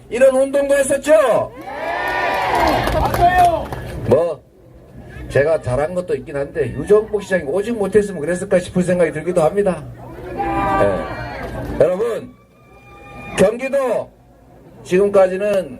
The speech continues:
십육 년 동안 국민의힘이 집권했는데 그냥 서울의 변두리 이렇게 취급받았지 않습니까? 제가 삼 년 육 개월 만에 새로운 정책으로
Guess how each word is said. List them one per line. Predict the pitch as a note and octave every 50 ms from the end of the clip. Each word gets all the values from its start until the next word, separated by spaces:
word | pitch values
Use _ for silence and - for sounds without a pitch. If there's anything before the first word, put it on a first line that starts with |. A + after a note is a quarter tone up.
| - -
십육 | - - G#3+ A3+ A#3 A#3+ A#3+
년 | A#3+ B3 B3 A#3+ -
동안 | A3+ A3 A3 G#3+ G#3 G3 F#3 E3+ - - - - - - - - - -
국민의힘이 | F3+ F#3 A3+ A#3+ B3 B3+ B3+ B3 A#3+ A#3 A#3 A#3+ A#3 A3 G3+ E3+ C3+ B2+
집권했는데 | - - F#3 F3 - A3 A3 G#3 G3+ G3+ G3+ G#3 G3+ A3+ A3 G3+ D#3 A2 - - - - - - - - - - - - - -
그냥 | G#3+ B3+ C4+ C4 B3 A3
서울의 | F#3 - A#3 A3+ A#3+ B3 G3 B3+ B3+ A3
변두리 | F3+ G3 F#3 G#3+ G#3+ B3 B3+ B3 A#3 G#3 F#3 - - - - -
이렇게 | F3 G#3 G#3 A3+ G3+
취급받았지 | G3+ - G#3 G3+ G#3+ G3+ - F#3 F#3+ G#3 F#3+ F#3 F3+
않습니까? | D#3+ D3 - C3 A#2+ A2+ - - - - - - - - - - - - - - - - - - - - - - - - - - - A#2+
제가 | - F#3 A3 A#3+ A3
삼 | - A#3 A3+ B3 B3+
년 | C4+ C4 B3+ C4
육 | C4 B3+
개월 | B3+ C4 C4 C4
만에 | C4 C4 C4 C4+ C4+ B3 G3 C#3+ - - - _ - - -
새로운 | - - - B3 C#4 D4 D4 D4 C#4+ C#4+ B3
정책으로 | A#3+ B3 C4 C4 B3 - B3+ C4+ B3+ B3+ A#3+ G#3+ E3+ B2 - -